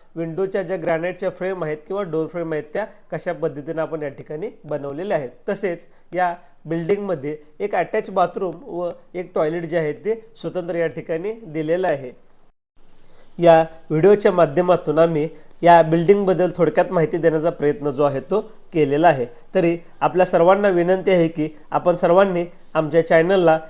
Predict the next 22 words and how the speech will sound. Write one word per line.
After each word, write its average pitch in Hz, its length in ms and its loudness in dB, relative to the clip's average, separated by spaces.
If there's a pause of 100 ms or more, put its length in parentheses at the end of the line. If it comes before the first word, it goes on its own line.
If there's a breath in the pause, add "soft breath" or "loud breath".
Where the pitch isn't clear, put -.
(180 loud breath)
लाईक 175 400 6
करा, 202 220 6
शेअर 185 320 0
करा 185 200 2
आणि 175 120 2
सबस्क्राईब 202 380 0
करा 160 260 2
आणि 160 380 4 (220 loud breath)
या 165 200 2 (180)
व्हिडिओबद्दल 185 540 2
काही 180 240 2
शंका 180 340 2
असतील 180 400 2
किंवा 175 160 2
काही 170 220 2
माहिती 170 320 2
हवी 180 160 6
असेल, 151 260 -2
तर 165 80 6
आम्हाला 165 340 4 (300 loud breath)
कमेंट 175 300 2
बॉक्समध्ये 160 440 2